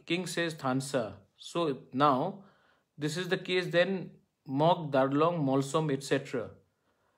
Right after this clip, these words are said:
Yes, you are all part of the Thansa. All nineteen tribes are a part of the Thansa. So are the Darlongs. So are the,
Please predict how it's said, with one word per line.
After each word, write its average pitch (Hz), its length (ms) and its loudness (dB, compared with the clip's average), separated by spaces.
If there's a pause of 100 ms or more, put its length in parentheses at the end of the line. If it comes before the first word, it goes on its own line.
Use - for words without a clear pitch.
(140)
Yes, 233 380 0
you 175 140 2
are 185 80 6
all 226 260 6
part 196 280 4
of 190 180 0 (200)
the 156 200 0
Thansa. 147 500 -4 (280)
All 180 180 6
nineteen 165 460 0
tribes 131 300 -2
are 117 100 -4
a 117 60 -8
part 117 200 -8
of 123 100 -10
the 117 60 -10
Thansa. 117 440 -10 (440)
So 151 240 2
are 147 80 6
the 147 120 2
Darlongs. 123 680 -6 (160)
So 135 280 -2
are 120 280 -4
the, 107 320 -6